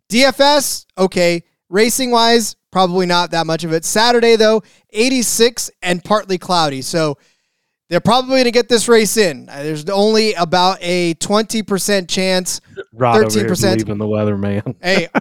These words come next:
Speaker 1: I'm just reading what's on the page, man. I'm just saying that this is what they're gonna hap-, this is what they're gonna do. So,
Speaker 2: <laughs>
Speaker 1: I don't know. I, I, and it may not happen, it may happen. I'm hoping that neither day has any sort of rain whatsoever, and we can get full qualifying in, and we can get a full day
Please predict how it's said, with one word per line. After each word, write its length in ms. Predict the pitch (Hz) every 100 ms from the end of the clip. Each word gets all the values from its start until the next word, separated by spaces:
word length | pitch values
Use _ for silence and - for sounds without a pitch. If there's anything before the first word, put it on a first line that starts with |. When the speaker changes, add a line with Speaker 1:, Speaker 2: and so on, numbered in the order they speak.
| _ -
Speaker 1:
I'm 180 | 196 233
just 220 | 269 202
reading 260 | 254 254 240
what's 220 | 226 233
on 160 | 214 190
the 80 |
page, 360 | 165 208 175 151
man. 280 | 165 160 160
I'm 160 | 190
just 160 | 196 180
saying 320 | 196 165 151
that 100 | 147
this 160 | 160 156
is 80 | 170
what 160 | 175
they're 120 | 185 170
gonna 180 | 170
hap-, 240 | 165 175 170 170
this 140 | 175 175
is 60 |
what 200 | 180 180
they're 100 | 185
gonna 220 | 175 180
do. 240 | 170 160 117 _ _ -
So, 340 | - 175 131 120 131
Speaker 2:
<laughs> 120 | -
Speaker 1:
I 140 | 180
don't 140 | 208 202
know. 200 | 175 123
I, 140 | 180 196 180
I, 200 | 202 202
and 120 | 220
it 120 | 220
may 140 | 226 269
not 160 | 294
happen, 280 | 269 294 294
it 80 | 294
may 140 | 285
happen. 340 | 247 180 - 131
I'm 200 | 170 196
hoping 340 | 196 208 214 202
that 220 | 180 196
neither 280 | 202 220 202
day 240 | 202 220
has 300 | 202 180 185
any 260 | 180 202 202
sort 200 | 208 196
of 120 | 175
rain 180 | 185 180
whatsoever, 560 | 160 170 165 202 247 _ _ _
and 120 | 160
we 100 | 170
can 140 | 165 160
get 280 | 180 185
full 280 | - 190 202
qualifying 640 | 202 196 196 196 202 190 190
in, 200 | 202 208
and 140 | 156
we 80 | 170
can 140 | 160
get 100 | 165
a 80 | 156
full 300 | - 180 180
day 300 | 165 165